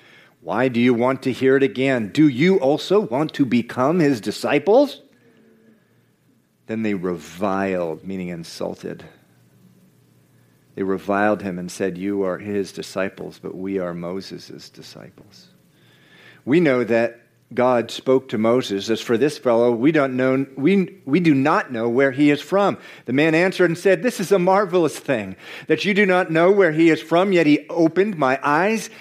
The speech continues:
Now we know that God does not hear sinners, but if anyone is a worshiper of God and does his will, he hears him. Since the world began, it has been unheard of that anyone opened the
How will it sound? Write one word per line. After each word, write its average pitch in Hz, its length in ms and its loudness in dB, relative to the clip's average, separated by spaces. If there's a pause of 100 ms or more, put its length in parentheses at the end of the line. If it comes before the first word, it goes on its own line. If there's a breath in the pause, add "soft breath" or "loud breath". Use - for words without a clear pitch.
(120 loud breath)
Now 160 180 0
we 165 240 2
know 185 240 2
that 143 220 0
God 170 240 2
does 147 180 -4
not 151 220 0
hear 165 420 2
sinners, 143 540 -2
but 131 120 2
if 127 100 -4
anyone 165 420 2
is 120 100 -8
a 123 60 2
worshiper 127 520 0
of 92 120 -4
God 101 420 0 (380 loud breath)
and 135 280 -2
does 170 300 2
his 113 280 0
will, 123 380 2 (220 loud breath)
he 180 220 2
hears 175 340 4
him. 98 280 -8 (340 loud breath)
Since - 340 -2
the 196 160 2
world 196 460 2
began, 190 520 2
it 190 220 2
has 190 220 0
been 190 280 2
unheard 185 600 2
of 156 400 0 (260 soft breath)
that 175 260 2
anyone 202 680 2
opened 180 400 2
the 170 120 -2